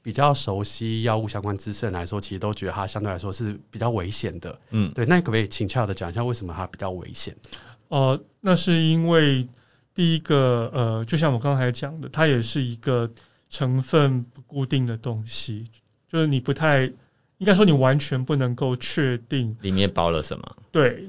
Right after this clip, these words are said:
Speaker 3: 就是你不知道里面是什么。好，这是第一个问题哦。但是为什么相对之下一还比咖啡包安全？是因为使用方式。因为大部分的人使用一就是要不然就是半颗一颗嘛。
Speaker 1: 嗯。
Speaker 3: 但是因为咖啡包
Speaker 1: 它就是一颗药定这样子，
Speaker 3: 对，对。
Speaker 1: 可能就吃一颗
Speaker 2: 一点
Speaker 1: 或是一半
Speaker 2: 分量没那么多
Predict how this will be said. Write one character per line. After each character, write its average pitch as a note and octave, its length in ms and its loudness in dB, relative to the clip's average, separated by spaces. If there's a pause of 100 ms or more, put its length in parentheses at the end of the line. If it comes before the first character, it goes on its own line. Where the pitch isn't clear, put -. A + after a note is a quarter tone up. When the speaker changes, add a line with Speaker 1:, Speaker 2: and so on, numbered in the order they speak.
Speaker 3:
就 E3 100 -4
是 D#3+ 60 6
你 C#3+ 100 6
不 E3 120 0
知 D#3 100 4
道 D3+ 60 8
里 A#2+ 120 2
面 B2+ 180 0
是 B2+ 60 -6
什 C3 80 -10
么。 C3 120 -10
好， B2+ 160 -2
这 F#3+ 120 6
是 F#3+ 100 6
第 F3+ 220 2
一 E3 40 2
个 D#3 120 2
问 D3 260 0
题 A2+ 240 -6
哦。 A#2 160 -6 (260)
但 A#3 120 8
是 A#3 80 6
为 A#3+ 140 8
什 D3+ 120 2
么 C3 140 2 (180)
相 E3+ 300 4
对 E3+ 160 6
之 D3 160 2
下 D3 280 2
一 D3+ 240 -2
还 B2 200 2
比 A#2+ 160 -2
咖 C3 220 -4
啡 C3 140 0
包 C3 120 0
安 C3+ 200 -2
全？ A#2 240 -4
是 C#3+ 140 -4
因 C#3 160 -2
为 C#3+ 140 4
使 B2 240 -4
用 A#2+ 240 -2
方 A#2 260 -6
式。 G#2+ 300 -10 (640)
因 G#3 80 6
为 G#3+ 60 10
大 G3+ 160 6
部 F#3+ 100 0
分 F#3 160 4
的 D#3+ 60 4
人 C3+ 180 4
使 B2+ 160 -4
用 C#3+ 200 2
一 C#3 140 -4
就 C#3 100 0
是 B2+ 180 -2
要 C#3 120 2
不 C#3+ 140 -2
然 A#2 100 0
就 A#2 60 -2
是 B2+ 80 0
半 B2 260 -4
颗 A2+ 200 -8
一 C#3 120 -8
颗 A2 360 -8
嘛。 A#2 180 -10 (320)
Speaker 1:
嗯。 B2+ 140 -18
Speaker 3:
但 G#3 120 6
是 G#3 140 6
因 G3 100 4
为 G3 120 4
咖 F3 220 0
啡 E3 80 4
包 E3 60 4
Speaker 1:
它 E3+ 60 8
就 E3+ 80 6
是 E3 140 6
一 D#3 60 2
颗 C#3+ 240 0
药 C3 260 2
定 A2+ 300 0
这 G#2+ 80 -2
样 G#2 80 0
子， D#3 60 4
Speaker 3:
对， D3 140 6
对。 - 20 2
Speaker 1:
可 A2 80 4
能 A2+ 100 4
就 B2+ 100 4
吃 A#2+ 220 -4
一 A#2+ 60 -2
颗 B2+ 100 2
Speaker 2:
一 C#3+ 40 4
点 A2+ 340 4
Speaker 1:
或 B2 80 6
是 B2 160 0
一 A#2 80 -6
半 D#3 100 8
Speaker 2:
分 B2 60 6
量 A#2 160 8
没 G2 80 4
那 A2 80 6
么 G2+ 140 6
多 D#2+ 400 0